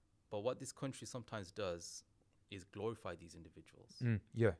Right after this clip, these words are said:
Speaker 2: yeah,
Speaker 1: by
Speaker 2: yes.
Speaker 1: building a statue, and that is quite offensive for some people.
Speaker 2: No, I
Speaker 1: Right?
Speaker 2: totally agree with that. I, I understand that it's offensive, but it's like we, we value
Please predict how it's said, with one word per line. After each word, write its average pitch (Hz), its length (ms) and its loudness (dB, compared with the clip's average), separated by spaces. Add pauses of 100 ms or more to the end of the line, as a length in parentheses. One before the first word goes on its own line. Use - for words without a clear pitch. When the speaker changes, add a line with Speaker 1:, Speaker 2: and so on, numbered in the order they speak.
(120)
Speaker 2:
yeah, 90 120 2
Speaker 1:
by 87 100 2
Speaker 2:
yes. 90 80 -2
Speaker 1:
building 98 240 -4
a 90 60 -8
statue, 92 480 -6 (340)
and 92 160 -8
that 117 240 0
is 92 340 -6
quite - 160 -8
offensive - 400 -10
for - 60 -20
some 87 180 -12
people. - 380 -18 (460)
Speaker 2:
No, 165 120 12
I 147 40 12
Speaker 1:
Right? 139 100 10
Speaker 2:
totally 175 240 12
agree 120 180 10
with 104 160 6
that. - 100 2
I, 110 100 8 (120)
I 101 40 4
understand 104 400 4
that 107 100 4
it's 101 120 0
offensive, 110 600 2
but 107 220 6
it's - 240 -2
like 151 180 10 (420)
we, 98 120 2
we 104 160 4
value 113 480 6